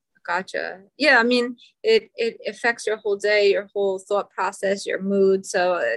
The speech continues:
that would, that makes sense. That makes sense. All right. Well, my, my Zoom is only gonna be, it, I have a,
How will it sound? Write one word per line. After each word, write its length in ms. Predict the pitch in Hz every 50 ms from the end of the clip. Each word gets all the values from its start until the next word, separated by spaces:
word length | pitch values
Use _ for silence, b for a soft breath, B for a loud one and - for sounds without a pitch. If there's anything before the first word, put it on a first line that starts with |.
| -
that 160 | - 196 208 208
would, 140 | 202 196 -
that 160 | 196 196 185
makes 240 | 180 185 190 196 -
sense. 420 | - - - - 185 185 - - - -
That 140 | - - -
makes 180 | - 196 -
sense. 400 | - - - - - - - - _ _ _ B B B B B B B B B B B B B B B B B B B B - _ _ _ _ _ _ _ _ _ _
All 220 | - 269 311 381 392 392
right. 260 | 285 247 254 285 311 294 254
Well, 440 | 269 285 285 277 269 269 - - _ -
my, 440 | 240 247 240 247 254 262 269 262 254 - - -
my 220 | 226 240 254 262
Zoom 440 | 247 233 226 - 247 254 254 254 254
is 140 | 240 226 214
only 280 | 214 220 226 233 233 226
gonna 200 | 226 226 220 208
be, 240 | 214 220 226 233 - _ _ _
it, 160 | - 220 208 -
I 60 | - 220
have 220 | 220 254 254 220
a, 160 | 220 185 -